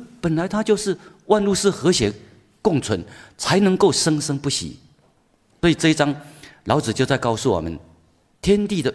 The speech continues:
运转之道，它是一个和谐的，万物它是维持一个动态平衡。如果某一个元素特别强大，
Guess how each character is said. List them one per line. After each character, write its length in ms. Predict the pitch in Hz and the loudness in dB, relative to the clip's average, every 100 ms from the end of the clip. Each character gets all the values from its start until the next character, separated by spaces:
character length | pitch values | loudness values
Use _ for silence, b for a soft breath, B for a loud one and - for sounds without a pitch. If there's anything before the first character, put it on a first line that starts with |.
| - | 0
运 260 | 180 110 | 0 0
转 220 | - 85 85 | -2 -6 -6
之 120 | 120 | -2
道， 200 | 143 - - B B B - | -2 -4 -12 B B B -10
它 120 | 123 | -8
是 160 | - | -6
一 20 | 123 | -6
个 180 | - - B B | -6 -10 B B
和 280 | - 127 196 | -2 2 4
谐 200 | 107 85 | 2 -2
的， 140 | 92 - - b b b b | -6 -8 -20 b b b b
万 180 | 185 170 | 0 2
物 160 | 170 139 | 2 0
它 220 | - 160 | -2 -2
是 200 | 151 165 - | 0 -2 -2
维 140 | - 165 | -2 -2
持 220 | - 101 | -2 -6
一 20 | |
个 100 | 107 | -6
动 360 | 110 - 175 107 | -6 -2 -2 0
态 160 | 143 127 | -2 -4
平 260 | - 107 | -4 -4
衡。 180 | 104 78 78 _ _ _ _ b b b b _ _ | -4 -8 -12 _ _ _ _ b b b b _ _
如 180 | - 190 | -2 0
果 120 | 185 | 4
某 200 | 127 120 | 4 4
一 40 | 165 | 4
个 100 | - | 2
元 220 | 131 143 | 2 2
素 160 | 151 127 | 2 0
特 260 | - 226 175 | 0 2 4
别 120 | 110 | 2
强 260 | - 101 | 0 -2
大， 360 | 143 131 - - | -2 -2 -6 -20